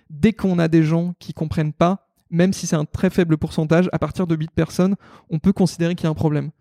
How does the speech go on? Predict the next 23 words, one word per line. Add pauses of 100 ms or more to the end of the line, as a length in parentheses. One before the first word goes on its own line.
(240)
Donc
même
une
personne
ou
deux
qui
vont
nous
remonter
un
problème,
on
va
considérer
que
c'est
un
souci
pour
le
jeu,
quoi.